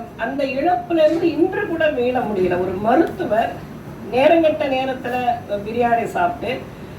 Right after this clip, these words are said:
அதனால் தன்னுடைய வாழ்க்கையை இழந்து அந்த பிள்ளைய வந்து நம்ம கரை சேர்க்க முடியாம இருக்கிற ஒரு நெருக்கடி வந்து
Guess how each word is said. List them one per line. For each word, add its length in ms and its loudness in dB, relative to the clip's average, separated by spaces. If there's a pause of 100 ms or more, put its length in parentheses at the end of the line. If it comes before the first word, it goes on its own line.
(260)
அதனால் 720 8
தன்னுடைய 400 0
வாழ்க்கையை 800 0
இழந்து 380 0
அந்த 220 0
பிள்ளைய 520 6
வந்து 240 2
நம்ம 240 0
கரை 340 -2
சேர்க்க 240 -2
முடியாம 760 -2
இருக்கிற 340 -4
ஒரு 220 -2
நெருக்கடி 520 2
வந்து 440 0